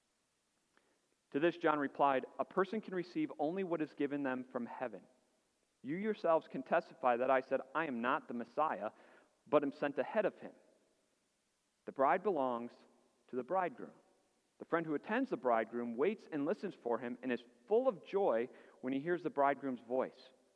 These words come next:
That joy is mine, and it is now complete. He must become greater. I must become less." Notice what John says.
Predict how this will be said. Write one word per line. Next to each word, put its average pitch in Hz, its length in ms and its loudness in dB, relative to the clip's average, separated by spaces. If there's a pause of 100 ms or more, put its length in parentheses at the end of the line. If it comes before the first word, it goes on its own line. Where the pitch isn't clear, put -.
(520)
That - 100 -18
joy 196 200 4
is 175 180 0
mine, 147 300 -2 (640)
and 135 80 2
it 139 80 0
is 127 100 -10
now 156 200 2
complete. - 580 -10 (760)
He 180 180 0
must 202 280 0
become 175 380 -6
greater. 170 380 -4 (1040)
I 123 520 2
must 113 320 -4
become 101 540 -8 (760)
less." - 480 -8 (1800)
Notice 190 180 0
what 185 140 -2
John 170 220 2
says. 139 280 2